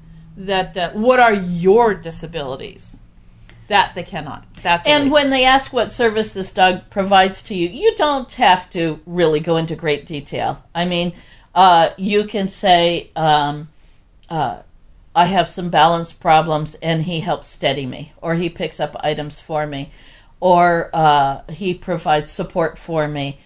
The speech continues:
Speaker 2: things like that. You don't have to go into great detail. You do not have to give your medical history to
Speaker 1: <laughs>
Speaker 2: anyone who asks.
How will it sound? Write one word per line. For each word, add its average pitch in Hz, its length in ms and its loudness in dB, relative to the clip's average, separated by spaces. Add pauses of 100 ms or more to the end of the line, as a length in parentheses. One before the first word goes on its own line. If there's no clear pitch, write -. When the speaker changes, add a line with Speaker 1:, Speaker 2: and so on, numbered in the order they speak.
(320)
Speaker 2:
things 254 320 0
like 180 180 2
that. 151 180 -4
You 262 160 -6
don't 247 220 2
have 196 220 2
to 180 80 -12
go 170 160 -4
into 156 140 -4
great 151 360 -8
detail. 143 380 -8
You 202 160 -2
do 208 140 -2
not 170 200 -2
have 160 320 -2
to 170 60 -12
give 160 260 -10
your 156 80 -8
medical 151 400 -4
history 143 460 -8
to - 460 -8
Speaker 1:
<laughs> - 60 -20
Speaker 2:
anyone 180 580 2
who 160 180 0
asks. - 560 -2